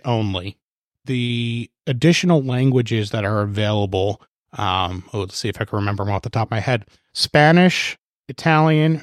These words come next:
French, Chinese, Japanese,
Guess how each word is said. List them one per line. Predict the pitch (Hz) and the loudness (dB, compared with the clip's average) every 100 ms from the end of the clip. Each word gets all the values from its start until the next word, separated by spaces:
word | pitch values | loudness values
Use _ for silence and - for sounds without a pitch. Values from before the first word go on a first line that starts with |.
| _ | _
French, | - - 170 160 160 165 - - | -18 -6 0 2 2 0 -8 -10
Chinese, | - - 143 147 147 143 139 131 - _ | -8 -2 0 2 2 2 2 0 -4 _
Japanese, | - 127 123 - 123 120 117 117 117 - | -2 0 0 0 0 0 0 0 -2 -8